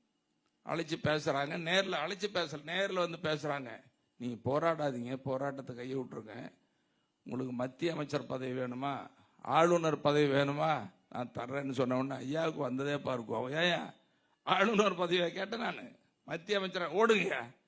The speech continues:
மக்கள் வாழ்ன்னு என்னுடைய வாழ்க்கை போராட்டம், நான் ஒரு போராளி." விரட்டி அடிச்சாரு.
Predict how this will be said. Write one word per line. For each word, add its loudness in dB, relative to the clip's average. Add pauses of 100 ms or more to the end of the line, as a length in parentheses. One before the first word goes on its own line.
(540)
மக்கள் -4
வாழ்ன்னு 2
என்னுடைய 0
வாழ்க்கை 0
போராட்டம், -2
நான் 0
ஒரு -2
போராளி." 4 (1600)
விரட்டி -6
அடிச்சாரு. -12